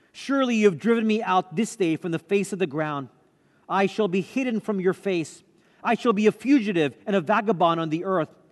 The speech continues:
And it will happen that anyone who finds me will kill me."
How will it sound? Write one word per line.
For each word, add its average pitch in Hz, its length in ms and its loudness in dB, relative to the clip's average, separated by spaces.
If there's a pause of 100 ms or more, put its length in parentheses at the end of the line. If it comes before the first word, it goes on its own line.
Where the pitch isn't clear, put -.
(440)
And 214 100 0
it 208 40 2
will 202 160 4
happen 214 340 0
that 190 140 -2
anyone 220 340 0
who 180 120 0
finds 220 480 -6
me 139 280 -4 (460)
will 165 180 2
kill 180 340 -4
me." 127 240 -6